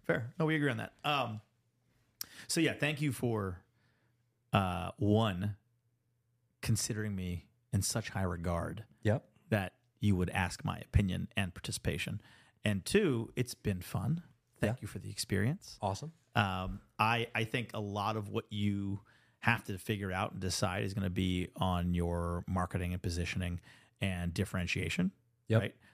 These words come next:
Speaker 1: But I think, again, your locale, as we were getting to, your locale helps
Speaker 2: Correct.
Speaker 1: you there. Um, also, you probably start with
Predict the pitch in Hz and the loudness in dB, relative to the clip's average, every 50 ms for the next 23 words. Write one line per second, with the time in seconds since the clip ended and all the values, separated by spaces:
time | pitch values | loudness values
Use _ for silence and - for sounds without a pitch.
0 | _ _ _ - 110 101 95 101 92 95 87 92 101 98 95 92 90 87 90 90 | _ _ _ 0 0 2 0 -2 -4 -4 -2 0 0 0 0 0 0 2 2 2
1 | - - 98 101 90 107 101 92 92 95 90 90 - 95 107 110 120 95 95 92 | 2 2 0 0 -2 -2 -4 -4 -6 -6 -8 -4 -2 0 0 0 0 -2 -2 -2
2 | 92 92 - 104 90 90 90 87 87 87 - 104 92 82 82 87 87 92 123 147 | -2 -2 -2 -2 -2 -2 -2 -4 -2 2 4 4 4 4 0 -2 -6 -6 -6 -6
3 | - - - - - _ _ - 107 104 98 92 90 87 - - 98 101 101 - | -8 -12 -20 -20 -20 _ _ 2 4 4 2 0 -2 -4 -4 -4 -4 -4 -4 -4
4 | - 107 101 101 101 95 98 90 92 90 - - 110 98 90 87 92 92 - - | -4 -4 -2 -2 -2 -2 -2 -4 -4 0 2 4 4 4 2 -2 -6 -8 -6 -4
5 | 101 98 101 - 95 92 - | -4 -4 -4 -4 -6 -8 -8